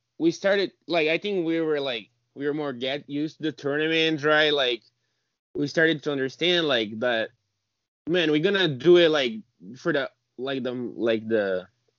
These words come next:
our entire life, right? We have to,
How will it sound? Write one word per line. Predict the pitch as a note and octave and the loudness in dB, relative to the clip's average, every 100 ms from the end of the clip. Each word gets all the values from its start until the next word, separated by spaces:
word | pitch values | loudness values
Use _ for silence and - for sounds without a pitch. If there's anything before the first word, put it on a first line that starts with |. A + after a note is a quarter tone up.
| _ _ _ _ _ _ _ B2 C3 | _ _ _ _ _ _ _ -6 4
our | D#3+ E3 | 8 8
entire | C#3+ F#3 G3+ E3+ | 8 8 8 8
life, | A#2+ G#2 B2 | 4 -2 -4
right? | B2+ B2+ | -4 -4
We | B2+ | -4
have | D3+ F3+ | -4 -6
to, | - D#3+ | -8 -12